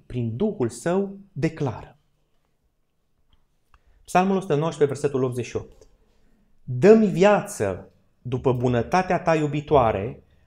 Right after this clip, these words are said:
astfel voi păzi mărturia gurii tale."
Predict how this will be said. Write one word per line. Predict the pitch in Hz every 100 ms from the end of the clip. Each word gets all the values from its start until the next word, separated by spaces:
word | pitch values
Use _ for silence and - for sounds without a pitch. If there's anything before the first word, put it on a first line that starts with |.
| _
astfel | - 220 262 - - - 127 117 107 -
voi | - 139 156 156
păzi | 156 165 156 147 139 165 240 190 123 -
mărturia | 139 147 143 127 123 147 175 143 135
gurii | 123 131 123
tale." | 113 87 -